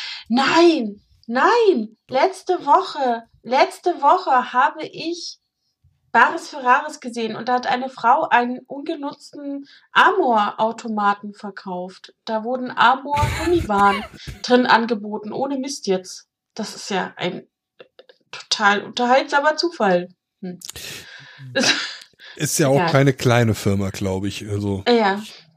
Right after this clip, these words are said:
Speaker 2: kenn mich da jetzt in der Szene nicht so aus.
Speaker 1: Vorm Krieg.
Speaker 2: <laughs> Damals, als Sex noch interessant war.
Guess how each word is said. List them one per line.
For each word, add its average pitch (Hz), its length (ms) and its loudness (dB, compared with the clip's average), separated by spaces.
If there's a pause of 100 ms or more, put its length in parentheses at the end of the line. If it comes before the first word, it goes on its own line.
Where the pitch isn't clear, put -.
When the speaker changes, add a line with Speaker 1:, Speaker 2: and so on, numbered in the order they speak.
(100)
Speaker 2:
kenn 117 160 0
mich 107 120 -4
da 110 160 -2
jetzt 107 160 -2
in 104 120 -4
der 101 260 -2 (260)
Szene 123 360 4
nicht 120 180 2
so 110 160 -2
aus. 123 420 -2 (760)
Speaker 1:
Vorm - 420 0
Krieg. - 880 -4
Speaker 2:
<laughs> - 260 -2 (2250)
Damals, 117 500 4
als 110 160 -2
Sex 123 220 2
noch 110 100 4
interessant 107 580 0
war. 101 180 0